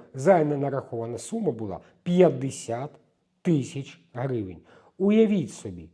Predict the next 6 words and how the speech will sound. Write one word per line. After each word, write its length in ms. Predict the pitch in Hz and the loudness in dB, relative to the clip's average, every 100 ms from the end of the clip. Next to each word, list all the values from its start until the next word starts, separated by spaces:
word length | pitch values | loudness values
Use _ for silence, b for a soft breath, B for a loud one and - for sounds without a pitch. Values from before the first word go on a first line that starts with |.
| - | 0
п'ятдесят 760 | 180 170 165 170 - 131 104 - _ - | 6 6 4 -4 -4 -4 -6 -12 _ 0
тисяч 540 | 170 123 - - - | 0 0 -6 -18 -18
гривень 540 | 120 127 165 233 269 254 B B B B | -10 -4 0 0 0 -4 B B B B
щодо 460 | - - 185 139 131 | -12 4 6 6 0
одного 580 | 151 147 143 117 113 - | 0 2 2 0 -4 -6
клієнта, 720 | 165 156 120 113 135 135 190 | -2 0 -2 -6 -8 -6 -8